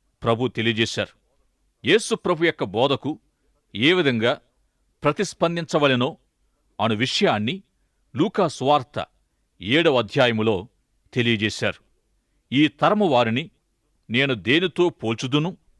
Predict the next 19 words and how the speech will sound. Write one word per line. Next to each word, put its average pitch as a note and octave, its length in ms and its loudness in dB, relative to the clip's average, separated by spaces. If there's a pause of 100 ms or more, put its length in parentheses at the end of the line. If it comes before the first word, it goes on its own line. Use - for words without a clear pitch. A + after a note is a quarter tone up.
వారు A2+ 280 2
దేనిని C#3+ 680 2 (520)
పోలి A#2 200 2
ఉన్నారు? C3+ 460 2 (720)
వారు A2+ 260 2
సంత E3+ 380 -2
వీధులలో E3+ 540 4
ఉన్న D#3 300 0 (560)
పిల్లలను C3 540 2 (340)
పోలి B2 160 4
ఉన్నారు. G#2 380 -2 (760)
సంత F3 340 -2
వీధులలో C#3+ 680 2 (480)
ఆడుకొనుట A#2+ 540 0 (720)
పిల్లలకు E3 400 2
సహజం. A2 440 -2 (840)
వారు A#2+ 240 2
చూచిన E3+ 440 -4
విషయాలు B2+ 640 0